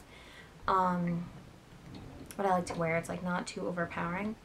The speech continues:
So I'll just, like, spray this on myself, like, throughout the day. Um, and yeah, I mean, it's pretty big. I used to have the little Victoria's Secret ones, but I like this. Okay.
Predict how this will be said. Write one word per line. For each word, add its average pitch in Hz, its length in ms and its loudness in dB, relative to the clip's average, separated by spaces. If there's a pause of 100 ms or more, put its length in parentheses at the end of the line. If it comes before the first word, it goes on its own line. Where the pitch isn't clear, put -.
(500)
So - 120 2
I'll 196 80 8
just, 185 120 4
like, 180 160 0
spray 175 260 2
this 170 240 0
on 180 120 0
myself, 175 440 -2
like, - 160 2
throughout 180 240 0
the 185 60 0
day. 175 420 0 (140)
Um, 170 460 2 (1700)
and 180 440 -2
yeah, - 140 -4
I - 60 -2
mean, 196 140 0
it's 196 180 -2
pretty 214 260 2
big. 165 380 4
I 170 40 2
used 180 240 0
to 202 40 4
have 185 120 0
the 175 220 4 (260)
little 170 200 2
Victoria's 214 400 0
Secret 226 280 -2
ones, 233 640 4
but 170 320 2 (1400)
I - 80 -2
like 202 160 -6
this. 185 440 6 (1300)
Okay. 240 200 0